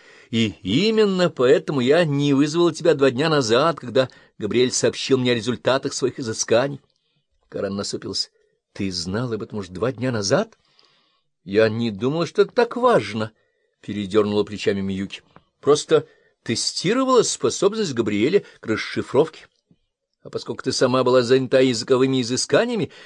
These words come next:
я и решила, что мы с тобой обсудим это позже. Если эта новость не такая уж срочная,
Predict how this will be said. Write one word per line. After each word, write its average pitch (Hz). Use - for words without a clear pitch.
я 95
и 247
решила, 277
что -
мы 240
с -
тобой 233
обсудим 165
это 214
позже. 127
Если 95
эта 101
новость 113
не 113
такая 110
уж 110
срочная, 139